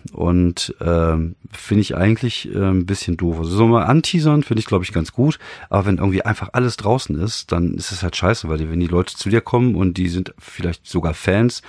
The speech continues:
die kennen halt das meiste schon. Und Comedy lebt ja natürlich auch ein Stück weit von, von Überraschung. Deswegen habe ich mir überlegt, da so ein bisschen... Ähm, so ein bisschen zurückzurudern, was die Menge angeht. Ich habe tatsächlich auch viele Sachen einfach gelöscht.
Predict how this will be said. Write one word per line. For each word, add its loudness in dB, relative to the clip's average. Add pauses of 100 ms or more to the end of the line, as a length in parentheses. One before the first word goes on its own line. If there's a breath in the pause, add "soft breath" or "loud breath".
(280 loud breath)
die -4
kennen 2
halt 2
das -6
meiste -8
schon. -6
Und -4 (100)
Comedy 4
lebt 0
ja 0
natürlich 0
auch -4
ein 2
Stück -6
weit 2
von, 2 (480 loud breath)
von -2
Überraschung. 0
Deswegen -2
habe -2
ich -10
mir -2
überlegt, 0
da 4
so 0
ein 4
bisschen... 2
Ähm, 0 (680 loud breath)
so -4
ein 0
bisschen 2
zurückzurudern, 0
was -4
die -2
Menge 6
angeht. 2
Ich -4
habe -4
tatsächlich -4
auch -6
viele -2
Sachen -2
einfach -8
gelöscht. -4